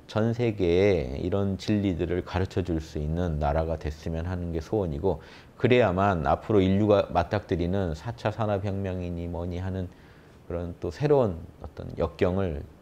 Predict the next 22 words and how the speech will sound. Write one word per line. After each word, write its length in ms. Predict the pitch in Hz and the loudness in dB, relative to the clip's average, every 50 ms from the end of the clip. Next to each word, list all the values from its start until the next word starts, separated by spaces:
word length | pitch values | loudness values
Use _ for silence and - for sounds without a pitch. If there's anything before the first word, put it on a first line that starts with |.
| - - | -20 -4
도전을 540 | - 98 90 98 98 92 95 95 87 80 78 | -2 -2 2 2 2 2 2 -2 -4 -6 -8
잘 320 | - - - - 90 - - - 104 - - - - - - - - - - - | -10 -12 -12 -12 -12 -12 -14 -18 -20 -20 -20 -20 -20 -20 -20 -20 -20 -20 -8 -6
이겨낼 380 | 90 85 104 101 98 95 92 | 0 2 2 4 4 2 0
수 140 | - - 87 | -2 -4 -6
있다고 340 | 80 - - 92 90 90 90 | -8 -2 -2 -2 -2 -2 -4
확신합니다. 580 | 101 101 - - - 104 101 98 92 - - 85 - - - - - - - - - - | -6 -6 -8 -8 -8 -6 -6 -6 -8 -10 -10 -14 -14 -18 -20 -20 -20 -20 -20 -20 -20 -6
그 120 | - 110 | -4 -4
답이 380 | - - - 92 87 104 101 90 | -4 0 0 0 2 2 0 0
지금 220 | - - 98 95 | 0 -2 0 2
여기서 340 | 90 87 92 98 95 110 98 | 2 2 2 2 2 2 2
이미 240 | 98 104 104 101 98 | 2 2 0 0 -2
시작되고 540 | - - - 131 120 123 - 123 107 98 87 | -4 0 0 0 0 2 0 0 2 2 0
있죠. 320 | 78 - - - 85 73 - - - - - - - - - - - - - - | 0 -2 -6 -8 -10 -10 -10 -16 -20 -20 -20 -20 -20 -20 -20 -20 -20 -20 -14 -2
여기 180 | - 110 117 117 | 0 0 4 4
오셔서 360 | 113 107 98 - 113 107 113 | 4 4 4 2 0 0 -2
지금 220 | 104 - 110 107 104 | -2 0 -2 -2 0
제 160 | - 110 104 | 2 4 4
얘기 220 | 107 104 104 101 | 4 4 2 -2
듣고 240 | 101 98 - - 95 | -2 -6 -8 -8 -12
같이 320 | - - 107 - - 113 | -8 -6 -8 -6 -4 -6
참나 360 | 104 - - 135 127 123 120 120 | -6 -6 -6 -4 -4 -4 -4 -4
찾고, 320 | - - 117 - - - | -6 -10 -10 -10 -12 -12